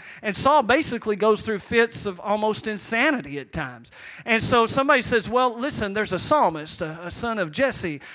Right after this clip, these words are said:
and, and he plays the harp really skillfully, and maybe if he can come and play his harp real skillfully, it'll help soothe you."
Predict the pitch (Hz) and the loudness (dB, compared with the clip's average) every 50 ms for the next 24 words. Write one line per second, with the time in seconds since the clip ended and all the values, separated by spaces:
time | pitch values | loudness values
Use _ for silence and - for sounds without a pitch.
0 | - - - 220 220 220 208 208 220 214 202 196 180 190 285 285 - - 240 262 | -16 -8 -2 2 2 2 2 2 2 2 0 0 -2 -4 -4 -4 -4 -4 -4 -2
1 | 240 202 147 - 208 175 - 247 226 165 139 - 185 202 220 208 180 156 - - | -4 -4 -4 -4 -4 -4 -2 0 -2 -2 -2 -4 -4 -4 -4 -2 -4 -6 -8 -4
2 | - 226 214 190 147 156 151 151 151 - - - - - - 233 214 214 262 294 | -2 -2 -2 -2 -4 -6 -8 -8 -10 -12 -18 -20 -12 -4 -2 0 0 2 2 0
3 | 330 311 247 220 180 - 277 285 - 226 208 180 - 240 240 233 208 180 170 - | 2 0 0 -2 -2 -2 -4 -4 -4 -6 -8 -6 -4 -4 -4 -2 -4 -4 -6 -4
4 | 175 233 240 233 220 185 185 208 180 - - - - - - 254 311 294 220 175 | -4 -2 -2 -2 -2 -2 -2 -4 -4 -6 -10 -18 -14 -2 6 10 10 10 10 8
5 | - - 208 220 226 208 190 - - - 262 277 277 - 180 175 185 202 208 196 | 4 -2 2 4 4 4 4 2 -2 -2 -2 -2 -2 0 0 0 0 0 0 0
6 | 170 180 240 262 240 - - 170 - 285 320 294 254 247 151 185 170 139 131 | 0 0 2 0 0 0 -4 -6 -2 0 2 2 2 0 -2 -4 -6 -6 -8